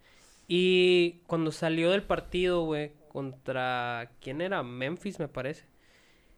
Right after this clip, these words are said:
Ahorita checo el dato, eh, salió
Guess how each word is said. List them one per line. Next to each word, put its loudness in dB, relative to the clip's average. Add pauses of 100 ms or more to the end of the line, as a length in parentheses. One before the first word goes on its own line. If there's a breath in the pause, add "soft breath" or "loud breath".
(160)
Ahorita -8
checo -14
el -10
dato, -12 (420 soft breath)
eh, -2
salió 0